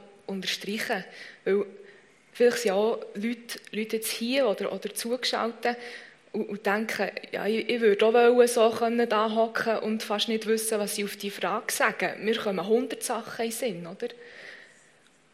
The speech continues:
Und auch da einfach zu wissen, hey,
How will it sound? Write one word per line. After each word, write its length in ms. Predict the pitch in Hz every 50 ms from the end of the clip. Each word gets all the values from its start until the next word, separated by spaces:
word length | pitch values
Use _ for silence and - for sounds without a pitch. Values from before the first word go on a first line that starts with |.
| _ _ _ -
Und 140 | - 220 220
auch 120 | 220 220
da 260 | 214 202 208 233 254
einfach 380 | 247 - 220 233 - 254 - -
zu 220 | - - 208 202
wissen, 380 | 226 226 - - - 262 247 254 - - - - - - - _ _ _ -
hey, 320 | 208 208 208 220 226 233